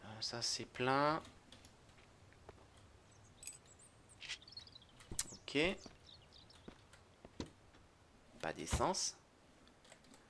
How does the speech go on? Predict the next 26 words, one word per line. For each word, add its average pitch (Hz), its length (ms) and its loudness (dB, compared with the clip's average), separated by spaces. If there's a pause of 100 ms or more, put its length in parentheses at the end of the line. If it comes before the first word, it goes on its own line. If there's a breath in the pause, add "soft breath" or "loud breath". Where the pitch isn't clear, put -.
(1500 soft breath)
Alors, 123 460 12
on 156 180 8
va 165 600 12 (480 loud breath)
aller 104 120 0
voir 143 220 6
par 123 220 12
là-bas 110 580 10
ce - 120 -4
qu'il - 160 0
y - 20 8
a. 165 220 8 (2750)
Donc 117 120 6
ça, 240 200 12
je 143 120 10
crois 214 240 12
que - 60 2
cette, - 320 8
euh, 143 160 12
zone-là, 180 440 12
je 147 120 10
l'avais 131 240 12
montré 160 300 6
dans 180 120 10
ma 123 120 12
vidéo 185 300 6
découverte. 156 640 8